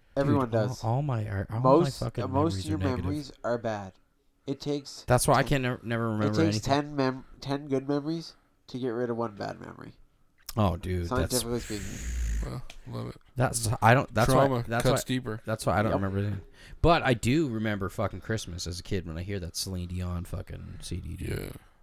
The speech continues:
Speaker 2: That's, that's
Speaker 3: Yeah.
Speaker 2: hella lit.
Speaker 3: True.
Speaker 2: These are special times.
Speaker 3: That's, yeah.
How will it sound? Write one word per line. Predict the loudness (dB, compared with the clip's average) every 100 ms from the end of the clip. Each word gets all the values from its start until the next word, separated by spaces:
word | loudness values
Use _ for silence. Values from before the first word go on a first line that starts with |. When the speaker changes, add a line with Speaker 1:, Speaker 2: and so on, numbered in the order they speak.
| -14
Speaker 2:
That's, | -14
that's | -12 -12 -10 -12
Speaker 3:
Yeah. | -12 -10 -6
Speaker 2:
hella | -6
lit. | -4 -4 -6 -8 _ _ _ _ _ _ _ _ -12
Speaker 3:
True. | -8 -6 -6
Speaker 2:
These | -6 -4
are | -6
special | -6 -10 -10
times. | -12 -12 -14 -16 -20 _ _ _ _ _ _ _ -14
Speaker 3:
That's, | -14 -12 -16 _
yeah. | -10 -8